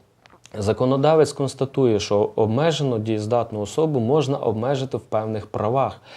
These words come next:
Тобто в тих правах, от, е, які вони, якими, які вони не можуть реалізувати без згоди свого піклувальника. Е,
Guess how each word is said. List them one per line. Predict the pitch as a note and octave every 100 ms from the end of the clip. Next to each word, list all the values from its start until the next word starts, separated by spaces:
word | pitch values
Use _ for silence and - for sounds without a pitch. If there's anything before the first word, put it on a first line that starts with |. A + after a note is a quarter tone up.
| - -
Тобто | B2 -
в | G2
тих | C#3+ D#3+
правах, | - C#3+ B2 C3 D#3 - - - -
от, | A2 G#2 -
е, | A2+ G2
які | G#2 G2+ D#3+
вони, | D3+ B2 B2 -
якими, | A2 G#2 C#3+ C#3+ A#2+ G#2+ - G2 G2
які | G2+ G2+
вони | C3 C3+
не | C3
можуть | C#3+ D#3 B2+ A#2+
реалізувати | A#2+ A#2 A2+ A2 A#2 E3+ F3
без | C#3 A#2+
згоди | G#2+ G#2+ C#3+ D3 C#3
свого | - A#2+ A#2+
піклувальника. | A#2+ A#2 B2 B2 A2+ F#2+ F2+ E2+ - - _ - - - - - - - - -
Е, | G2 G2 G2 G2